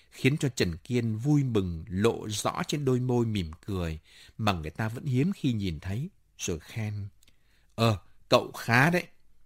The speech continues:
Không biết rồi đây sẽ thế nào, nhưng kể từ khi đi theo cách mạng, hình như Trần Kiên chưa bao giờ sống xa rừng.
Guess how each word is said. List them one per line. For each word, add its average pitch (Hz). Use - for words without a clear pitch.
Không 165
biết 202
rồi 104
đây 131
sẽ -
thế 175
nào, 90
nhưng 139
kể 85
từ 87
khi 123
đi 139
theo 131
cách -
mạng, 76
hình 127
như 175
Trần 104
Kiên 175
chưa 190
bao 180
giờ 95
sống 180
xa 175
rừng. 87